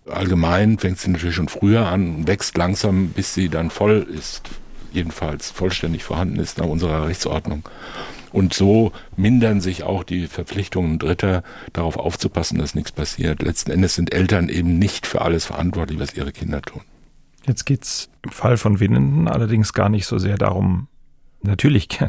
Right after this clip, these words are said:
Speaker 2: <laughs> alles dreht sich darum, was der Sohn getan hat, aber strafrechtlich war eher die Frage, was hat der Vater unterlassen? Und das hat mit der Sicherung seiner Waffe zu tun, von der der Sohn wusste, dass es sie gibt,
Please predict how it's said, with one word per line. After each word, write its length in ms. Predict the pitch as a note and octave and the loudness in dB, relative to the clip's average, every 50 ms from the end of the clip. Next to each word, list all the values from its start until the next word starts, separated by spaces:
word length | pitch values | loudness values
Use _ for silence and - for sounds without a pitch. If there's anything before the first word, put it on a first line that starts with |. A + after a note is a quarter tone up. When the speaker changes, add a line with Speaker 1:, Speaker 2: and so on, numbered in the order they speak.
| - - | -4 -6
Speaker 2:
<laughs> 220 | - - - - | -16 -16 -10 -2
alles 260 | - - A2+ A2 G2+ - | 0 2 4 4 2 2
dreht 240 | A#2 G#2 G2 F2+ | 0 0 0 0
sich 140 | - - - | -2 -6 -4
darum, 300 | - E2+ E2+ G2 F#2 E2+ | -2 -2 2 2 2 2
was 120 | F#2 F2+ - | 2 0 0
der 140 | - F#2 | -2 -2
Sohn 240 | E2+ E2 F2 F#2 F#2 | 0 2 2 2 2
getan 400 | F#2+ F2+ - G#2+ F#2+ F2+ F2 F2 | 0 0 -2 0 0 2 2 2
hat, 200 | F2+ - - - | 0 -2 -2 -2
aber 280 | - F2 F2+ F#2 F2 - - - - - - - - _ - | -2 0 2 2 0 0 -4 -16 -20 -20 -20 -20 -20 _ -14
strafrechtlich 760 | - - - G2 F#2+ F#2 - B2+ A#2+ - - B2 A2+ A2 A#2+ | -8 0 2 2 2 4 2 0 0 0 0 -2 -2 0 2
war 320 | A2+ A2 A2 A2 A2 - | 2 2 2 2 2 0
eher 180 | - G#2+ A2 A2 | 0 0 0 0
die 80 | A2+ | 0
Frage, 400 | G#2 - - G#2 G2+ G#2 G#2+ G#2+ G2+ | -2 0 2 2 2 2 2 0 0
was 140 | G2 - - | 0 -2 -2
hat 120 | G#2 - | -2 -2
der 80 | G#2+ G2 | -2 -2
Vater 340 | - A2 G2 F#2 - A2 | 0 0 0 0 0 0
unterlassen? 680 | A2 G#2 G2+ C3+ C3 B2+ B2 A#2+ - - F#2+ F#2+ F2+ - | 0 0 0 0 2 2 2 2 2 4 4 4 4 4
Und 240 | - G2 F2+ - | 2 0 0 0
das 220 | - F#2 - - - | 0 -2 -2 0 -2
hat 180 | G#2+ - - | -2 -2 0
mit 160 | A2+ G#2 G2 - | 0 0 2 2
der 100 | G#2 F#2+ | 0 2
Sicherung 640 | G2 F#2+ F2 - A2 F#2+ - A2 A2 G#2+ A2 - - - - - - - - _ _ _ _ - | 2 0 0 0 -2 0 2 2 2 2 2 -2 -8 -20 -20 -20 -20 -20 -20 _ _ _ _ -6
seiner 280 | - - G#2+ G#2 A2+ | 0 2 4 4 4
Waffe 240 | D2+ D#2 - - F#2+ | 4 2 2 0 -2
zu 160 | - - - | -2 -4 -6
tun, 580 | - - - - F#2+ - F2 F2+ F#2 F#2 F#2 G#2+ - _ _ _ _ | -6 -8 -10 -6 -2 0 0 0 0 -2 -6 -8 -10 _ _ _ _
von 220 | - - G2+ F#2+ | 0 4 4 6
der 400 | F2 F2+ F2 F2 F2 F2 F2 F2 | 6 6 4 4 4 4 4 4
der 140 | E2+ F2 F2 | 4 2 2
Sohn 240 | F2 F#2+ F2+ F2 E2 | 2 2 2 2 4
wusste, 300 | G2+ G2 G2 - - G2 | 4 2 2 2 0 0
dass 180 | - F#2 - - | 0 0 -2 -2
es 100 | F2+ - | -4 -2
sie 140 | - G#2 | -2 0
gibt, 560 | - C#3 C#3 - - - - - - - - | 2 2 0 0 -2 -12 -12 -12 -12 -12 -16